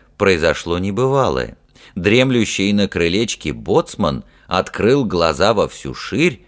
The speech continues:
вынул изо рта трубку и хрипло сообщил: «Поднимайся наверх, зимородок, да поживее, хозяин ждёт, не дождётся».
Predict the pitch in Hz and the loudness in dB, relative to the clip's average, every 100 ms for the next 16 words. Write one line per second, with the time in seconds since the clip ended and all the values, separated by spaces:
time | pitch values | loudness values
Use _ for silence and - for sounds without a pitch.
0 | _ 78 76 143 170 127 107 90 82 67 | _ -4 0 2 2 2 4 4 2 0
1 | 101 95 - 65 78 143 202 - 165 113 | 0 0 -4 -6 -2 0 -2 -4 0 0
2 | - - - 143 - 98 92 143 127 135 | -2 -6 2 2 2 0 0 0 2 2
3 | - 110 104 - 95 76 - _ _ _ | 2 0 0 -2 -2 -2 -8 _ _ _
4 | _ 76 90 98 117 139 123 92 117 120 | _ -2 2 2 4 2 2 0 2 4
5 | 123 82 - _ - 64 92 98 98 82 | 4 2 -2 _ -12 -4 2 4 6 4
6 | 76 71 73 107 113 127 127 95 87 82 | 2 -4 0 0 2 4 4 6 4 4
7 | 76 - _ - 110 104 123 104 87 67 | 0 -4 _ 2 4 6 6 6 2 2
8 | 127 110 87 101 104 98 85 82 - 69 | 4 4 0 2 2 2 2 0 0 -8